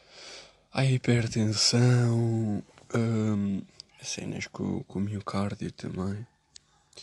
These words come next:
E, e não comprei tratores. Não comprei tratores com jantes amarelas.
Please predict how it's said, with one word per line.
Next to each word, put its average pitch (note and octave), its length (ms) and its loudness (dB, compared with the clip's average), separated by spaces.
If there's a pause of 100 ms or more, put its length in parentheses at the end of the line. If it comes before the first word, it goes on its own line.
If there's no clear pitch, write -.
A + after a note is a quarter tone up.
(600)
E, G#2 260 -4
e A#2+ 120 -2
não C3 180 -4
comprei G2+ 360 -4
tratores. - 540 -14 (160)
Não G#2+ 120 -2
comprei G2+ 340 -4
tratores - 580 -10 (540)
com A#2+ 180 0
jantes G#2+ 360 -2
amarelas. F#2+ 480 -4